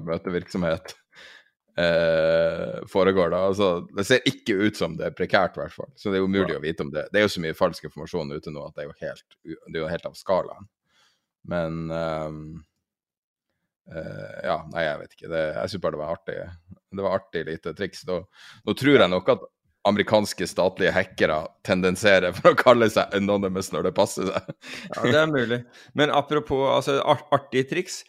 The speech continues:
Speaker 2: Så du Boris Johnson snakke russisk?
Speaker 1: Jeg så bare at han vandret som en tulling, eh, i gaten, men jeg må
Speaker 2: Nei,
Speaker 1: si at
Speaker 2: det
Speaker 1: jeg
Speaker 2: var i, det var i Uk-, Ukraina, men tidligere i uken så, så snakket han on camera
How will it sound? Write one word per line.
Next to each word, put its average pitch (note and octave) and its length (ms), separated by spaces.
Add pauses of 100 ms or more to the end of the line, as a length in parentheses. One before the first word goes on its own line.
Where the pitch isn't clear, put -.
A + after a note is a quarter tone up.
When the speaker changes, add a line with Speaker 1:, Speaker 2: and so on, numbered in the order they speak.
(100)
Speaker 2:
Så B2 500
du C3+ 160
Boris A#2+ 400
Johnson A2 480
snakke B2 320
russisk? C3 480 (1500)
Speaker 1:
Jeg A2 140
så E3 120
bare C#3+ 160
at G#2+ 80
han F#2 120
vandret F2 480
som D#2+ 180
en D#2 200
tulling, D#2+ 580
eh, D#2 320
i F2 40
gaten, F#2 400
men E2 160
jeg F#2 120
må G2 100
Speaker 2:
Nei, - 60
Speaker 1:
si D3+ 80
at F#3 40
Speaker 2:
det G3 80
Speaker 1:
jeg G#3+ 80
Speaker 2:
var A#3 120
i, G3 200
det E3 220
var G#3+ 140
i F#3 120
Uk-, - 140 (140)
Ukraina, D#3+ 500
men F3+ 180
tidligere C#3+ 440
i D#3 80
uken G3 320
så, F3+ 180 (800)
så F3 140
snakket C3+ 440
han C3+ 220
on D3 280
camera C#3 540